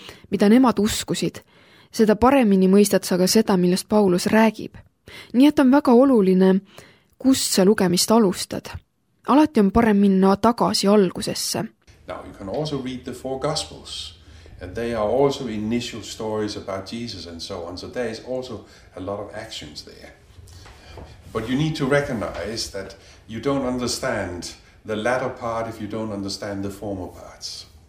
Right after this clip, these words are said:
Speaker 2: It's a lifetime. I mean, you can't grasp it in a month or two. It's not done like that. It's far too big a book for that.
Speaker 1: Loomulikult sa võid alustada ka neljast evangeeliumist, ka seal on palju sündmusi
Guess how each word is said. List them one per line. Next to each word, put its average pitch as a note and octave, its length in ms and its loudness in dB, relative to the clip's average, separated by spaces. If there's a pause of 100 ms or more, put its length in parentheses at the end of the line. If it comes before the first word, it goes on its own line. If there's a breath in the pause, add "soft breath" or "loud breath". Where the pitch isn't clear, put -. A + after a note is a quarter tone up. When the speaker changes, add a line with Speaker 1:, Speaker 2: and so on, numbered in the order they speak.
(320)
Speaker 2:
It's C3+ 140 -4
a F#3+ 60 2
lifetime. B2 800 -2
I A2+ 60 -4
mean, A2 240 -4
you B2+ 100 -6
can't C3 380 -8
grasp A2+ 380 -4
it A2+ 100 -10
in G2+ 120 -8
a F#2 40 -6
month G2+ 420 -6
or F#2 80 -10
two. A#2 420 -10
It's - 200 -12
not A2+ 180 -10
done G#2+ 220 -8
like F#2 280 -16
that. - 240 -20 (840 soft breath)
It's G2 160 -10
far C#3 500 -2
too B2 140 -8
big A#2 180 -6
a G#2 40 -6
book G2 260 -10
for F2+ 120 -14
that. - 280 -20 (720)
Speaker 1:
Loomulikult C#4+ 480 4
sa G#3 80 6
võid G3 160 6
alustada G3+ 420 2
ka G#3 140 2
neljast G#3+ 400 4
evangeeliumist, G3 880 4
ka F#3+ 140 -4
seal B3 160 6
on G3+ 100 2
palju F#3 220 4
sündmusi F#3 800 2